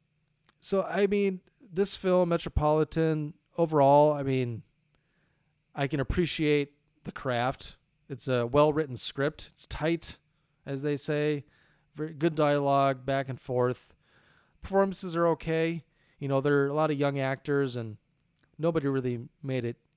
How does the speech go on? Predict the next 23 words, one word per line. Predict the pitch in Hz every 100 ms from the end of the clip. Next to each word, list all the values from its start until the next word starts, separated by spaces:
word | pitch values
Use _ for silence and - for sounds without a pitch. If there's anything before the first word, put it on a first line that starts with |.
| _
huge | - - - 170 123 113 117 - - _ _ _ _
out | 131 117
of |
this | 117 110
group, | - 110 117
but | - 101 _ _ _ _
some | - 180
of | 151 139
them | 139
are | 127
in | 120 117
Last | 117 113
Days | 127 113
of | 120
Disco, | 190 - 170 160
and | 143
I | 120
liked | 117 113
them | 120
in | 113 120
there | 127 113
as | 110
well. | 131 139 135 135